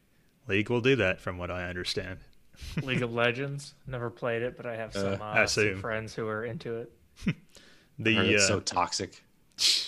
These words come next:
Speaker 1: I, I have heard that. <laughs> Um, we got a theme going here. Soda X bread, soda by bread, soda cross bread. We'll never learn the true one. And remember
Speaker 2: Soda by bread.
Speaker 1: <laughs>
Speaker 2: I'm telling ya.
Speaker 1: He says,
Speaker 2: Construction style.
Speaker 1: "I finished nothing because kids and work stress.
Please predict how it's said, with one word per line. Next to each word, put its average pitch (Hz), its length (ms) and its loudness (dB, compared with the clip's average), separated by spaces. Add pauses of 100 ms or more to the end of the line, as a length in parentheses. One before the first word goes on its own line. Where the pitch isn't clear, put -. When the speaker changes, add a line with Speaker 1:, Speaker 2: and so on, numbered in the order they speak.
(320)
Speaker 1:
I, 107 140 2
I 104 120 4
have 107 140 4
heard 87 200 -2
that. 87 240 -4 (260)
<laughs> 151 100 2 (800)
Um, 95 400 6 (480)
we 107 80 -4
got 110 100 6
a 95 60 2
theme 131 340 4
going 98 220 2
here. 95 260 0
Soda 110 560 8
X 104 240 4
bread, 104 440 4
soda 104 280 4
by 98 160 6
bread, 98 300 2
soda 101 240 0
cross 95 260 0
bread. 95 300 -2 (100)
We'll 101 100 -6
never 95 240 2
learn 95 400 -4
the 101 80 -6
true 95 240 -6
one. 95 140 -8 (140)
And 104 120 -6
remember 95 400 -2
Speaker 2:
Soda 135 400 2
by 127 200 4
bread. 117 500 2 (200)
Speaker 1:
<laughs> - 180 2
Speaker 2:
I'm 123 180 0
telling 131 380 -2
ya. 107 160 -6 (480)
Speaker 1:
He 120 100 2
says, 120 240 8
Speaker 2:
Construction 123 380 2
style. 107 560 -2
Speaker 1:
"I - 100 -16
finished - 400 2
nothing 104 460 2
because 92 420 0
kids 98 420 2
and 92 220 -6
work 98 180 0
stress. - 540 -2